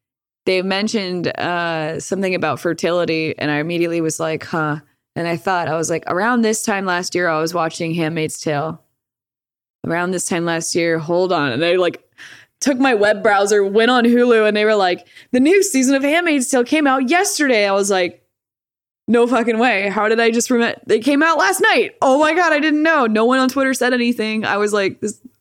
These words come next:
putting it on. So happy. Wait, there's only three episodes. Oh,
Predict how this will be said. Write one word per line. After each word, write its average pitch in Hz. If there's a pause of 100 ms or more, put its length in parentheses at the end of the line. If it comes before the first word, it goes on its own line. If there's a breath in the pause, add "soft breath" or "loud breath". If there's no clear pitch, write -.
(540)
putting 214
it 214
on. 220 (480 soft breath)
So 220
happy. 220
Wait, 196
there's 180
only 190
three 180
episodes. 160
Oh, 170